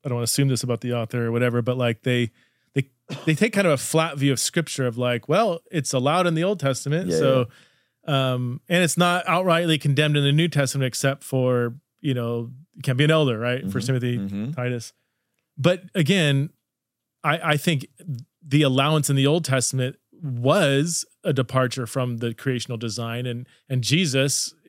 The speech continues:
Speaker 1: in the, under the new covenant takes us back to the creational norm. So
Speaker 2: Mm.
Speaker 1: rather than looking for, is it commanded, like a, like as in, "Thou shalt not,"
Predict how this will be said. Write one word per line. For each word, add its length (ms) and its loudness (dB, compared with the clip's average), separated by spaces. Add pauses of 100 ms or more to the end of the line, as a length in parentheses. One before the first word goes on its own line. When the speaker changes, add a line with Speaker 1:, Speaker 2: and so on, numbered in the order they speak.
(140)
Speaker 1:
in 200 -4
the, 320 -2
under 140 4
the 100 4
new 160 4
covenant 380 -2
takes 240 -2
us 100 -8
back 440 -2
to 220 0
the 100 0
creational 500 -6
norm. 400 -2
So 240 0
Speaker 2:
Mm. 640 -8
Speaker 1:
rather 220 4
than 120 2
looking 280 2
for, 180 2
is 140 2
it 180 -6
commanded, 800 2
like 180 0
a, 160 -4 (100)
like 260 -6 (140)
as 140 0
in, 100 -2
"Thou 220 0
shalt 320 0
not," 340 0